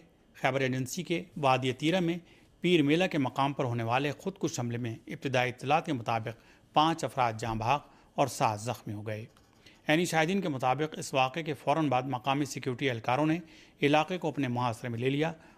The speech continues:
اور امدادی کارکنوں نے متاثرین کی نجات کی خاطر انہیں فوری طور پر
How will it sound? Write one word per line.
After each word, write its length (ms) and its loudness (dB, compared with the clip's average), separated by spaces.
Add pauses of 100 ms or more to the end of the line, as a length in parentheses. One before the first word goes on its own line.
اور 240 6
امدادی 500 0
کارکنوں 540 0
نے 80 0
متاثرین 680 -2
کی 160 -6
نجات 380 0
کی 80 -2
خاطر 340 -4
انہیں 200 -6
فوری 260 0
طور 180 0
پر 160 -4